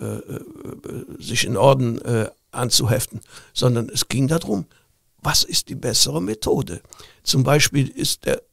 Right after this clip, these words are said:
Jürgen Hosse und, und die, die Leitung K, die Leitung der Kripo, ja hingegangen und hat zumindest am Anfang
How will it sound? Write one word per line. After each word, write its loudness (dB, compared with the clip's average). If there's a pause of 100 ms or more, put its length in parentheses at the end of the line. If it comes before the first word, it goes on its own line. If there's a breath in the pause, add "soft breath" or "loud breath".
Jürgen 2
Hosse 2
und, -8
und -10
die, -10
die -8
Leitung -4
K, -2 (480 soft breath)
die -6
Leitung -2
der -10
Kripo, -6
ja 2
hingegangen -2 (460 soft breath)
und 2
hat 2
zumindest 0
am -8
Anfang -6